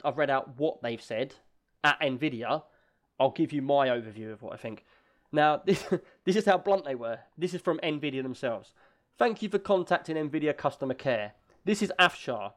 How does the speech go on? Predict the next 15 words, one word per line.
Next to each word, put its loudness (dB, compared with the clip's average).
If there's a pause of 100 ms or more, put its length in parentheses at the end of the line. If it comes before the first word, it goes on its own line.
(160)
assisting -4
you -2
in -2
regards 0
to -4
your 0
concern. -4 (640)
Yes, 6 (200)
for 0
the -6
G -8
T -4
X -4
Titan 2
X, -4